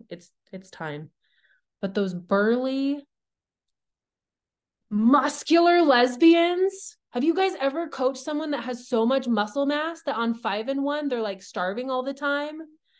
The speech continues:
And you're, like, reaching up to your mentorship line. You're like, "What is the matter with this rugby player? She's only five eight." Th-, and yes, a paramedic, right? Or super tall men. Like, I've got a client right now who's, like, s-, he's, like, six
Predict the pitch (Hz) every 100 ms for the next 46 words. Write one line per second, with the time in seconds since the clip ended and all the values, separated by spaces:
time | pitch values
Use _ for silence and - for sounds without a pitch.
0 | _ _ - 240 277 269 247 202 202 214
1 | 247 311 302 302 302 294 254 226 240 294
2 | 285 311 311 302 302 277 240 233 262 294
3 | 302 262 285 269 277 277 233 233 247 214
4 | 226 277 277 294 - 240 202 175 160 -
5 | _ _ _ - 269 254 294 320 302 302
6 | 247 233 233 339 330 320 240 277 269 220
7 | 220 - _ _ _ - 381 659 - -
8 | 226 254 330 339 415 440 202 - 196 247
9 | 247 _ _ _ 233 - 285 294 294 285
10 | 285 247 202 240 320 359 349 _ 254 269
11 | 262 294 285 269 277 294 285 285 277 240
12 | 185 - _ _ _ _ _ _ _ -
13 | 285 - - 285